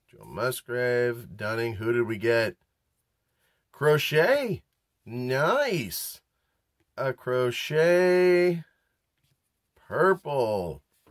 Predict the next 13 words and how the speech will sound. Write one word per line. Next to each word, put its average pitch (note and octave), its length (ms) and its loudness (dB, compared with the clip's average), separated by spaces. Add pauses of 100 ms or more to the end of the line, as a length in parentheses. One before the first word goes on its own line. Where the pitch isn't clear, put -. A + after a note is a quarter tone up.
(840)
Nice. B2+ 1600 2
Okay. A#2 840 -2 (1160)
I C3+ 220 0
will B2 260 0
hit C3+ 260 -6
him C3 240 -4
up, C#3+ 240 2 (100)
uh, B2+ 300 0
tonight A#2+ 1000 -4
in A#2 260 -6
his, G2 1040 -8
uh, - 460 -20 (480)
auction. F#3 460 -4